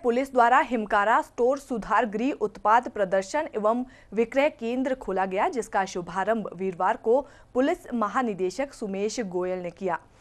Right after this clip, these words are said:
इस स्टोर में कैदियों द्वारा तैयार किए गए उत्पाद प्रदर्शनी व विक्रय के लिए उपलब्ध है। कैदियों को मुख्य धारा से जोड़ने के उद्देश्य से चलाई गई इस मुहिम के तहत अन्य जिला मुख्यालय में भी इस तरह के स्टोर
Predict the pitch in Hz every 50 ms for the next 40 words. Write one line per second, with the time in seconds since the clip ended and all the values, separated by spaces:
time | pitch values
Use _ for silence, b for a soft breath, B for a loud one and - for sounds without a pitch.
0 | b b b b b 254 254 262 - 294 294 349 330 311 320 370 381 381 262 233
1 | 220 196 269 320 302 285 262 262 285 330 359 - 254 214 202 208 202 196 - 202
2 | 190 196 190 190 185 220 285 - - 202 202 - - - 185 214 220 262 - -
3 | 208 202 185 170 185 190 185 - 269 311 285 208 175 165 160 165 180 175 - 202
4 | 214 240 254 254 220 185 175 175 190 214 226 - 196 185 - 185 175 175 165 165
5 | 180 175 190 170 - B B B B B B B 247 226 220 196 277 339 302 -
6 | 277 311 285 226 196 190 - 240 220 190 180 180 202 247 285 277 254 202 170 185
7 | 180 180 196 240 262 262 - 196 - 180 175 156 175 180 185 - 285 285 - 277
8 | 277 294 - 226 190 175 165 180 208 226 196 202 214 254 254 - 214 202 - 202
9 | 185 180 180 170 208 277 294 269 - 196 190 185 165 180 226 262 254 - B B
10 | B B B B 226 247 277 294 320 339 330 220 208 202 208 214 208 196 190 190
11 | - - 202 208 240 277 247 196 180 170 165 196 262 - - 196 190 190 _ -
12 | 180 165 160 254 - - - 190 170 - - - 196 208 247 262